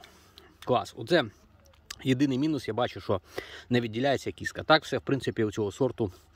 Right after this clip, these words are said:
е, добре. Оце ось, бачите, може пошкоджувати шкідники, ну, типа мурахи або ще якісь там щіпалки, як їх називають по-українськи, я не знаю, українською мовою.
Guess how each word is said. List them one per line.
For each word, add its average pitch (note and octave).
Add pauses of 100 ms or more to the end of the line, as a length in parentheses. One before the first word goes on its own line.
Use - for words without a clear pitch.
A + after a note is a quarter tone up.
(380)
е, G2+
добре. G2+ (300)
Оце C3+
ось, C3
бачите, A#2+ (1120)
може B2+
пошкоджувати A2 (100)
шкідники, B2 (420)
ну, F#3
типа B2+
мурахи B2+
або G2+ (220)
ще C3+
якісь A2
там G2+ (220)
щіпалки, A2+
як G2+
їх -
називають G2+
по-українськи, G2+
я F#2+
не F#2+
знаю, F#2+ (920)
українською G#2
мовою. G2